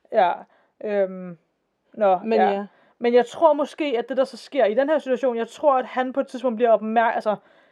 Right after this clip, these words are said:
Speaker 2: jeg tror, han bliver opmærksom på, hvor opmærksom jeg er på ham.
Speaker 1: Ja.
Speaker 2: Øhm, så det, han så gør på et tidspunkt, det er, at han, vi ender ligesom ved sådan et kryds, eller hvad hedder det, ja, hvor der ligesom er rødt, som vi
Speaker 1: Ja.
Speaker 2: står og venter, eller sådan, ikke? Øhm, og så når ligesom er gået over der, så drejer han ligesom lidt skråt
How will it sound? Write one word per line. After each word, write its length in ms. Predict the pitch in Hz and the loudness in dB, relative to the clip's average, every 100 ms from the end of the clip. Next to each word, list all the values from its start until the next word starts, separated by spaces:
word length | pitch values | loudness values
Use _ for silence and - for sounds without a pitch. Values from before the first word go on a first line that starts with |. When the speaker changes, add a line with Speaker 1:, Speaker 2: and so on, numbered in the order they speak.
| _ | _
Speaker 2:
jeg 100 | 254 | 0
tror, 140 | 277 285 | 4 4
han 220 | 294 302 | 4 4
bliver 140 | 311 | 6
opmærksom 440 | 226 226 220 277 226 | 6 4 2 -2 0
på, 140 | 233 | 2
hvor 100 | 202 | 4
opmærksom 580 | 214 196 214 196 247 202 | 4 4 2 0 -2 0
jeg 240 | 202 214 | 0 2
er 100 | 175 170 | 2 0
på 100 | 185 | -6
ham. 260 | 175 220 208 - | 2 2 2 -2
Speaker 1:
Ja. 200 | 214 196 - _ - | 0 0 -4 _ 2
Speaker 2:
Øhm, 380 | 240 214 202 208 | 4 4 0 -6
så 100 | 226 | -2
det, 160 | 262 | 0
han 160 | 226 240 | 0 0
så 120 | 247 | 0
gør 200 | 240 233 | 4 4
på 100 | 233 | 4
et 60 | 233 | -4
tidspunkt, 400 | 233 - 208 196 | -4 -2 -2 0
det 80 | 220 | 0
er, 120 | 202 | 2
at 120 | 220 | 0
han, 200 | 208 202 | -4 -4
vi 140 | 233 | -2
ender 140 | 220 247 | 0 0
ligesom 280 | 233 214 190 | -2 -4 -6
ved 60 | |
sådan 140 | 180 190 | -6 -10
et 120 | - | -8
kryds, 440 | - 311 302 - _ | 0 0 0 -20 _
eller 140 | - 190 | -8 -4
hvad 100 | 190 | 0
hedder 140 | 185 | 0
det, 80 | - | 2
ja, 140 | 202 | 0
hvor 220 | 196 202 196 | 0 -4 -2
der 80 | 196 | -4
ligesom 180 | 180 196 | -2 -6
er 40 | |
rødt, 340 | 170 233 247 | 2 2 2
som 160 | - 190 | -6 -6
vi 60 | 208 | -6
Speaker 1:
Ja. 60 | |
Speaker 2:
står 200 | 202 185 | -2 -2
og 80 | 180 | 0
venter, 380 | 196 254 370 339 | -4 0 2 4
eller 180 | 240 233 | 2 2
sådan, 280 | 247 247 330 | 0 0 -6
ikke? 640 | 339 - - - _ 254 233 | -8 -16 -20 -20 _ 6 6
Øhm, 300 | 220 214 226 | 2 -4 -6
og 100 | 247 | -8
så 60 | 269 | -2
når 60 | |
ligesom 200 | 277 247 | -4 -4
er 40 | 233 | 0
gået 180 | 202 269 | 2 4
over 180 | 269 | 2
der, 320 | 262 277 208 196 _ _ _ | 2 2 2 0 _ _ _
så 100 | 240 | -6
drejer 320 | 254 226 220 | 2 2 2
han 180 | 226 247 | 0 -4
ligesom 240 | 240 233 | -6 -2
lidt 160 | 233 - | -4 -4
skråt 300 | - 247 | -2 -2